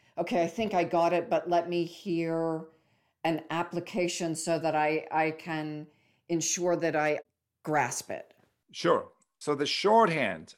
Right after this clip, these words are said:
Speaker 2: of the, the U process. So if you want to really boil it down to just four words or eight words,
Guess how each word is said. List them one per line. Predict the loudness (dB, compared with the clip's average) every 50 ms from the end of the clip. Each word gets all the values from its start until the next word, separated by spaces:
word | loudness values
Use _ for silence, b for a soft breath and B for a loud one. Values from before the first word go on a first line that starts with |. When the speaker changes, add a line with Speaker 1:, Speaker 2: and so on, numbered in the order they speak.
| _ -4
Speaker 2:
of | -4 -4 -2 0
the, | 0 2 2 2 2 0 -4 -8 -12 _ _ _ _ _ _ -8
the | -6 -4 -4
U | -4 -4 -2 0 2 2 0
process. | 0 -4 0 4 4 4 4 2 -2 -6 -8 -8 -10 -12 -16 -20 -20 -20 _ _ _ _ _ _ -12
So | -6 -4 -2 -2
if | -2 -2 -2 -2
you | 0
want | 2 2 2 0
to | 0
really | -2 -2 -2 -4 -4
boil | -8 -6 -2 0 0 0 0
it | -2 -2 -2
down | -2 -2 0 0 -2 -4 -6
to | -10
just | -10 -4 -4 -4 -4 -4 -10
four | -14 -8 -2 0 2 2 2 0
words | -2 -4 -2 -2 -2 -4 -6 -10 -18 -20 -16 -10
or | -6 -4 -2 0 0 0 -2 -2 -6 _ _ -6
eight | -4 -4 -4 -6
words, | -6 -6 -6 -6 -8 -10 -16 -18